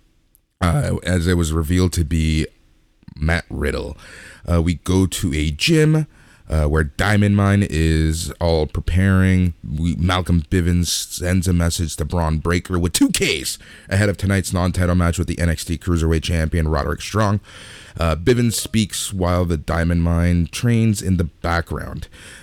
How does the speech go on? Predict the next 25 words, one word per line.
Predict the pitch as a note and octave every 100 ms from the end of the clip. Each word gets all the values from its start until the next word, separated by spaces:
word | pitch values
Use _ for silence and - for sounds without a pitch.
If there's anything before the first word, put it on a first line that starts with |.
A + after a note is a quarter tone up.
| -
Uh, | E2 D#2
Bivens | D#2+ G2+ G2+
says | - F#2+ F#2 - -
it | F2+ F2 - -
doesn't | A2 G2 G#2 F2
get | F#2+ E2+ -
bigger | F#2+ F2+
than | F#2 E2+
Strong | E2+ - G#2 G2 F#2+
versus | F2 F2+
Breakker | - F2+ F2 E2+
tonight, | - F2 D#2+ D2+ B1 -
but | E2 D2
Breakker | F#2 F#2 G2
is | F#2 F#2
not | E2+ E2+
the | E2+
workhorse | G#2+ A2 - G#2 A2
of | G2
N | G#2
X | G2 -
T | - F#2+
that | F2 -
Strong | - F2+ E2+ D#2
is, | D#2+